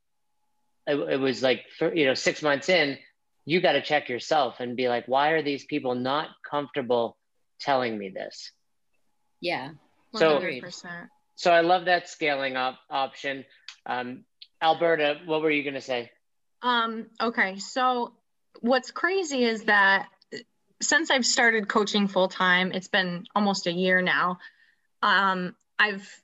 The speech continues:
Speaker 3: coincidentally had at least one pregnant person that I've been working with for almost an entire year, like, since the beginning, and now myself.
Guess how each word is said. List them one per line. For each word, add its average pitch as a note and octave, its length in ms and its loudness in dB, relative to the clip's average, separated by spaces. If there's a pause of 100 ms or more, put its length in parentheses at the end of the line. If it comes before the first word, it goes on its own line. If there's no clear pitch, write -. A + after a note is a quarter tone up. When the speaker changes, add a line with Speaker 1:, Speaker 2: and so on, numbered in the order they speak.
(200)
Speaker 3:
coincidentally A3 840 0
had G3 220 2
at F#3+ 120 0
least G3+ 260 -4
one A3 360 2
pregnant G3 460 0
person F3+ 680 -2
that G3 140 2
I've F#3 180 0
been G3 160 -2
working F#3 440 -2
with F3 280 -4 (320)
for G3 240 0
almost F#3+ 560 -4 (140)
an G3 140 -2
entire F#3+ 380 0
year, F3 460 -2
like, E3 260 -6 (1120)
since G3 300 -4
the F#3+ 100 -6
beginning, F3+ 540 -4
and F#3+ 140 -4
now G3 180 0
myself. F3 600 -4